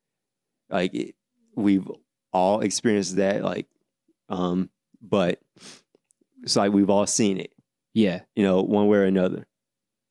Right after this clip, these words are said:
Speaker 2: Right. It's
Speaker 1: So
Speaker 2: a-, each individual experience, right? You
Speaker 1: Mm-hmm.
Speaker 2: know, uh, there's something to be said, uh, as far as disadvantages are concerned, you know?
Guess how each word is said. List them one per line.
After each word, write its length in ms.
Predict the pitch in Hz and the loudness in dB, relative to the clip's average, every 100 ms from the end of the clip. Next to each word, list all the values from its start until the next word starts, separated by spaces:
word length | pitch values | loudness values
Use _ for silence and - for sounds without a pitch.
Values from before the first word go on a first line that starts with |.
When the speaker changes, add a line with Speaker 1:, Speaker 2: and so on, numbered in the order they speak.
| - | -2
Speaker 2:
Right. 320 | 107 92 92 - | 0 0 -4 -8
It's 140 | 117 117 | 0 2
Speaker 1:
So 220 | 104 101 | 2 0
Speaker 2:
a-, 80 | - | 0
each 220 | 123 113 | 2 4
individual 520 | 113 104 98 98 95 90 | 4 4 4 4 4 2
experience, 840 | - - 101 95 92 87 85 - | 0 0 2 4 4 2 -2 -2
right? 400 | 95 90 90 90 | 0 2 2 0
You 220 | 90 95 | 2 4
Speaker 1:
Mm-hmm. 40 | 92 | 4
Speaker 2:
know, 420 | 90 90 87 92 _ - - | 4 4 2 -2 _ -12 -2
uh, 300 | 90 85 - | 0 0 2
there's 160 | 98 | 2
something 240 | - 87 92 | 2 0 0
to 100 | 92 | 2
be 120 | 90 | 0
said, 520 | 87 - 92 90 90 - _ _ _ - | 0 0 2 2 -2 -8 _ _ _ -2
uh, 120 | 95 | 0
as 120 | 92 | -2
far 140 | - 92 | 0 0
as 140 | 85 | 0
disadvantages 920 | 101 - 87 90 90 90 85 87 - - _ _ _ - | -2 -4 -2 0 0 0 -2 -6 -8 -16 _ _ _ -6
are 100 | 113 | -6
concerned, 580 | - 98 - - 98 95 | -4 -4 -4 -4 -4 0
you 120 | 92 | 2
know? 280 | 95 92 | 2 -2